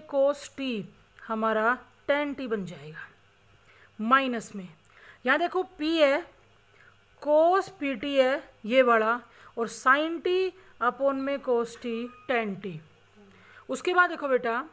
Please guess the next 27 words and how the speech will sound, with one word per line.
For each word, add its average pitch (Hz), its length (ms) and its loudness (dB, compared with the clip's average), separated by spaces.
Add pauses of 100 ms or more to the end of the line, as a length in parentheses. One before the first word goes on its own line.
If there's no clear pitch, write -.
(540)
प्लस 330 260 2
में 381 140 -4
हमारे 302 280 2
पास 294 340 2
है 254 280 -2 (420)
पी 339 300 2
स्क्वायर 240 680 2 (240)
sin 262 440 0
पीटी, 190 440 -14 (1500)
पी 311 180 0
स्क्वायर 285 580 0 (260)
sin 240 420 -4 (280)
पीटी। 208 300 -10 (580)
अब 269 80 -6
देखो 320 160 -4
बेटा 320 180 2
सेपरेट 320 400 -4
कर 262 180 -4
दिया 240 140 -4
हमने, 233 320 -6 (300)
तो 233 80 -6
माइनस 277 420 0
का 330 160 0 (300)
पी 294 160 -6
स्क्वायर 311 300 -6
sin 269 380 -4
पीटी 277 380 -8